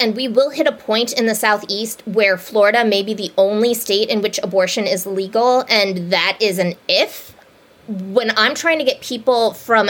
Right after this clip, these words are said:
Alabama to the nearest abortion clinic, which will be in Southern Illinois,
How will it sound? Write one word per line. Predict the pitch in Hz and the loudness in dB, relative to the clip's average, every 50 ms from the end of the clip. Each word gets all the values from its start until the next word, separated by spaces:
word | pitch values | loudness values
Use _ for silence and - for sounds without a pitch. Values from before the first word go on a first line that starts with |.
| - - | 0 -2
Alabama | 202 214 233 226 190 214 196 196 202 214 233 240 247 240 220 | 0 0 0 0 2 2 2 2 4 4 4 4 4 2 2
to | - - - 247 233 220 | -2 -6 -6 -6 -4 -4
the | 196 208 | 0 0
nearest | 202 202 202 202 214 214 - | 0 2 2 2 2 2 0
abortion | 214 185 190 185 - 226 208 202 | 0 2 2 0 0 -2 -6 -4
clinic, | - 233 220 214 208 - | -2 -2 0 0 -2 -2
which | - 185 - | -6 -8 -4
will | - 214 196 | -2 -2 -2
be | 180 180 208 196 190 | -2 -2 -2 -2 0
in | - 202 190 180 | 0 0 -2 0
Southern | 175 214 196 202 202 202 | 0 0 2 2 2 2
Illinois, | - 202 196 196 190 180 175 175 190 226 262 294 311 311 | 2 2 2 4 4 4 4 4 4 4 4 2 2 -2